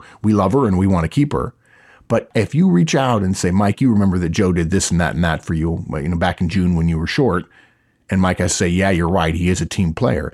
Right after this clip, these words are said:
If everyone knows that's true, and Mike then says, "Well, yeah, but what about this or what about that?" That comes across as petty and unprofessional.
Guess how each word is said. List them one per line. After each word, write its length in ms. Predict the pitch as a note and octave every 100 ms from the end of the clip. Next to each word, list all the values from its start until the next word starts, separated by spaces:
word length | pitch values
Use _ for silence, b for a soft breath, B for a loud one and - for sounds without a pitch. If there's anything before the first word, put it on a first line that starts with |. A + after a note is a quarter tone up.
| B -
If 160 | A#2+ -
everyone 480 | C#3+ E3 G3+ F3+ B2+
knows 300 | A#2+ C#3+ B2+
that's 240 | A#2 -
true, 420 | - B2 C3+ E3+ b b b
and 200 | A2+ G#2+
Mike 280 | G#2+ B2+ D#3+
then 320 | C3 B2+ A2
says, 260 | - G2+ F#2
"Well, 320 | A2 G2+ F2
yeah, 300 | F2+ F2 D#2+
but 340 | C#2 F2+ D#2+ F#2
what 160 | F2+
about 280 | E2 D#2 -
this 220 | A2 -
or 60 | D#2+
what 140 | D#2
about 220 | D2+ C#2+
that?" 340 | G#2 E2 - b b -
That 380 | F#2 C#3 F3+
comes 240 | - C3+ B2
across 400 | - G#2 F#2+ -
as 180 | F2 -
petty 480 | - G2+ A2+ A#2 B -
and 120 | F2
unprofessional. 680 | D#2 - D#2+ D#2 - C2